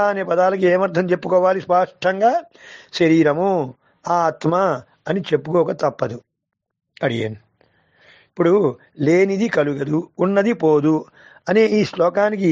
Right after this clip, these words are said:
అర్థం చెప్పుకొని దేహమే ఆత్మ అనుకుంటున్న అర్జునుడి కోసం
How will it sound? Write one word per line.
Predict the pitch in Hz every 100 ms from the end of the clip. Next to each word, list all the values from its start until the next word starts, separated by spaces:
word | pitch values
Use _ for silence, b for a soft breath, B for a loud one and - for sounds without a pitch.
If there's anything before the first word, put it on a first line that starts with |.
| 165 -
అర్థం | 139 135 - 190
చెప్పుకొని | 135 156 147 147 151 156 143 B B B -
దేహమే | 185 190 214 214 220 151
ఆత్మ | 170 170 190 214
అనుకుంటున్న | 180 185 185 165 180 170 147 170 147 b b -
అర్జునుడి | 135 123 170 180
కోసం | 180 156 135 143